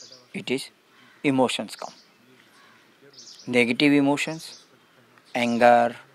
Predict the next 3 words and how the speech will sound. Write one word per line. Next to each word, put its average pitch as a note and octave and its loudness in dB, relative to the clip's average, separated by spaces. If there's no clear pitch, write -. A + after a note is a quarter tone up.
greed, B2 2
attachment, A#2+ 0
possessiveness, A2 -4